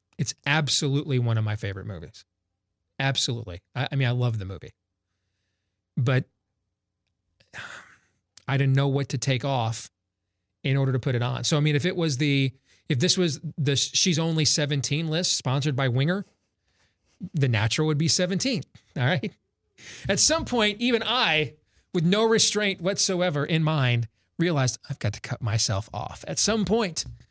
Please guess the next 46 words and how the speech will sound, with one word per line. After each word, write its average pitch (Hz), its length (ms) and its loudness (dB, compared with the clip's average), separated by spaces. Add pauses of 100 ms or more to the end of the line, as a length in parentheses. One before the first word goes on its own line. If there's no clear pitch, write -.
(440)
Otherwise, 185 380 2
it 190 120 -2
just, 165 260 0
this 165 160 2
whole, 175 240 0
this 160 200 0
loses 151 460 2
its, - 380 0 (400)
its 143 160 -2
meaning, 160 420 0
right? 147 220 -2
But 147 180 -2 (1300)
it 135 120 -4
cut 196 140 2
me 185 100 2
deep, - 220 0
Shrek, - 420 -2 (180)
to 156 120 0
leave. 160 540 2 (280)
Well, 131 260 2
Shrek - 320 0
is 143 120 2
another 175 280 0
one, 107 160 -6
by 101 180 -4
the 98 80 -8
way, 92 140 -8
the 120 240 0
original. 127 440 0 (320)
But 156 100 2
it, - 100 -6
it 170 140 -2
cut - 160 -2
me 175 100 2
deep, 170 200 -2
Shrek, 135 280 -2
to 139 100 -2
leave 127 180 2
The 120 60 0
Natural 107 380 0
off 85 140 -10
this - 200 -6
list - 320 -10
because 123 300 0
it, 135 160 -2 (160)
it's - 280 -2